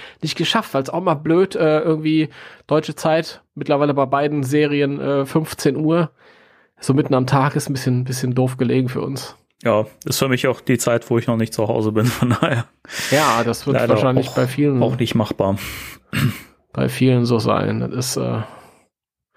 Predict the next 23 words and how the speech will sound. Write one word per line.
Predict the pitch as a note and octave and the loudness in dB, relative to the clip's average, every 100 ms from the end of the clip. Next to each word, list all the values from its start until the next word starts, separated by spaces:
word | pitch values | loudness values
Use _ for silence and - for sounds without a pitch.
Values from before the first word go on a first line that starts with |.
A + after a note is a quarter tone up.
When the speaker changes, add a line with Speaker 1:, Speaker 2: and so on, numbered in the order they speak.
| - - | -20 -6
Speaker 1:
das | - | -2
war | |
bei | B2+ B2+ | 2 4
der, | B2+ | 2
bei | B2+ | 2
der | B2+ B2+ | 2 2
zweiten | B2+ C3 C#3 | 2 0 2
Extreme | C3+ C3+ D#3 C#3 | -2 0 0 4
Ghostbusters | C3+ C3 C3+ C3+ B2+ | 2 2 -2 -2 0
Folge | C#3+ C3+ | 2 4
lustig. | C3 C3 - B2+ | 4 0 -2 -4
Ich | C3 | -2
hab | B2+ | 0
im | A#2 | 2
Nachhinein | A#2 A#2 C#3+ B2+ A#2+ | 2 2 2 2 2
in | A#2 | 0
die | |
Kommentare | A2+ A#2+ A2+ A2+ A2 | 0 0 0 0 -2
reingeguckt. | A2 A#2 - B2 - - - - | -2 -4 -4 -8 -8 -16 -16 -8
Da | A2 | 0
war | A2 | 2
halt, | A2+ A#2+ | 2 -2
äh, | C3+ C3 B2 | -4 -2 -2